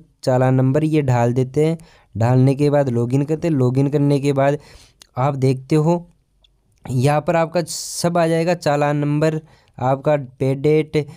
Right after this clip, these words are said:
टोकन नंबर, अमाउंट, आपका अमाउंट कितना कटा है, सब आ जाएगा। रोल नंबर, एप्लीकेशन नंबर सब आपका यहाँ पर शो होने लग जाएगा। और यहाँ पर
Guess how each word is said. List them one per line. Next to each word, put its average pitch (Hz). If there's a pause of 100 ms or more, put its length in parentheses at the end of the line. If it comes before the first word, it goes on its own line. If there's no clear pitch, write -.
(200)
टोकन 131
नंबर, 143
अमाउंट, 139
आपका 131
अमाउंट 131
कितना 135 (480)
कटा 143
है, 151 (200)
सब 165
आ 160
जाएगा। 156
रोल 147
नंबर, 143
एप्लीकेशन 135
नंबर 139
सब 139
आपका 135
यहाँ 135
पर 143
शो -
होने 127
लग 120
जाएगा। 107 (840)
और 151
यहाँ 165
पर 165